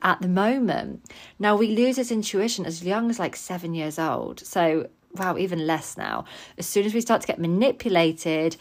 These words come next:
by media messaging, by our environment, by friends and family, by comparison. So if you can try and get back into that natural rhythm for yourself, it will mean that you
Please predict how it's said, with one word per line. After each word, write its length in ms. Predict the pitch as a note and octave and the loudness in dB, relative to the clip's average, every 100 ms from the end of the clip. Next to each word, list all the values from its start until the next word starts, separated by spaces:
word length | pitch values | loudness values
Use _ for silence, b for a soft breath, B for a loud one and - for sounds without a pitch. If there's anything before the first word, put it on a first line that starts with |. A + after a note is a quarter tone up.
| B B B | B B B
by 400 | E3 D3+ D3+ - | 2 4 2 -2
media 640 | - F3 F#3 F3+ E3+ F3 E3 | -4 0 2 0 0 0 0
messaging, 1120 | F3+ A3+ A#3+ C4 B3 B3+ A#3+ A#3+ A#3 A#3+ - | 2 0 0 -4 0 2 4 4 2 0 0
by 520 | E3 D3 C#3 C#3 C#3 E3 | 2 4 2 0 -2 -2
our 240 | D#3 D#3 | -2 0
environment, 840 | D#3+ D#3+ A3+ A#3 A#3 A#3 A#3 A#3+ | -2 0 4 4 4 4 2 2
by 120 | F3+ D#3+ | 0 -4
friends 460 | - G3+ G3 G3 | -4 -4 -4 -4
and 160 | - E3 | -8 -12
family, 580 | - A#3+ A#3+ A#3 A#3 A#3+ | 0 4 4 4 2 2
by 160 | F3+ | 0
comparison. 1120 | E3+ - D3+ - B3 A#3 A#3 - A#3 A3+ A#3 A#3 B B B B B - | -2 -6 -10 -8 0 2 2 2 4 6 4 0 B B B B B -6
So 160 | - | 0
if 120 | B3 | 2
you 120 | B3+ C#4 | 2 -2
can 160 | D4+ | -2
try 260 | - B3+ B3+ | -2 -2 0
and 80 | A#3+ | 0
get 160 | - | 0
back 220 | A3+ A3+ | -2 -2
into 160 | G#3+ F#3+ | -4 -4
that 160 | G3 F#3 | -4 -2
natural 520 | F#3+ G#3 - - G3 | -2 -2 -4 -4 -2
rhythm 300 | G3 F#3 E3 | -2 -2 -6
for 140 | - | -4
yourself, 580 | D#3+ E3 F#3+ D3+ C#3+ - B B B - | -4 -2 0 0 0 -6 B B B -2
it 120 | - | 2
will 100 | A#3 | 6
mean 260 | A#3 A#3+ A#3+ | 6 6 6
that 100 | A3 | 4
you 300 | A#3 A3 | 2 0